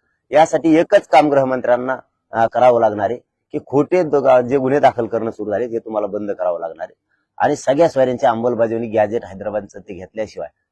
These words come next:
लोक आता थांबत नाहीयेत. विनाकारण त्यांनी अंगावर नाराजीचे लाट घेऊ नये. नसता नाविलाज आहे जनतेचा. गृहमंत्र्यांना जर मराठ्यांविषयी द्वेषच दाखवायचा असेल, तर तो त्यांचा प्रश्न आहे. पण आमची त्यांना विनंती आहे, द्वेष भावना सोडून एक, अ,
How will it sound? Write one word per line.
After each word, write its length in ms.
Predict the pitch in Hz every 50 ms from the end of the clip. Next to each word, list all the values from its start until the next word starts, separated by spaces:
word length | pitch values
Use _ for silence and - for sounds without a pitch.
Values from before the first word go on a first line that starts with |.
| _ _ - 98
लोक 300 | 107 117 110 - - 127
आता 300 | 127 110 104 - 117 113 - -
थांबत 300 | 95 101 104 110 - 90
नाहीयेत. 340 | 92 101 104 95 101 117 - _ _ _ _ _ _ -
विनाकारण 580 | 101 113 127 139 143 139 - 117 117 123 117
त्यांनी 300 | 104 110 107 110 113 120
अंगावर 400 | 120 - 101 104 95 104 107 107
नाराजीचे 560 | 107 104 98 101 104 104 101 101 98 110 101
लाट 160 | 98 104 101 90
घेऊ 240 | 85 95 104 107
नये. 160 | 107 98 92 92 _ _ _ _ _ _ - -
नसता 420 | 131 139 _ - 151 147 143 - - _ _ _ _ _ -
नाविलाज 420 | 110 135 147 151 151 160 170 160 127
आहे 140 | 123 117
जनतेचा. 380 | 101 113 107 95 98 - - 82 80 _ _ _ _ -
गृहमंत्र्यांना 600 | 110 120 127 127 127 123 113 127 123 123 123 123
जर 140 | 117 123 117
मराठ्यांविषयी 640 | 113 123 120 117 101 127 123 123 120 110 - 127 117
द्वेषच 440 | 107 95 113 135 131 - 143 131 123
दाखवायचा 380 | 120 113 - 113 110 - 107
असेल, 180 | 101 - - 82 _ _ _ _ _ _ _ - -
तर 60 | 120
तो 160 | - - 135
त्यांचा 320 | - - 143 135 113 151 123
प्रश्न 280 | 110 123 - - 101
आहे. 220 | 95 92 _ _ _ _ -
पण 100 | - 156
आमची 220 | 151 156 147 156 160
त्यांना 260 | 135 156 143 143 143
विनंती 340 | 143 143 139 135 123 110 139
आहे, 100 | 139 - _ _ _ _ _ _ -
द्वेष 280 | 113 143 165 160 123
भावना 280 | 110 127 131 135 143 135
सोडून 300 | - - 135 127 120 117 _ _ _ _ _ _ -
एक, 240 | 113 139 143 - _ _ -
अ, 40 | -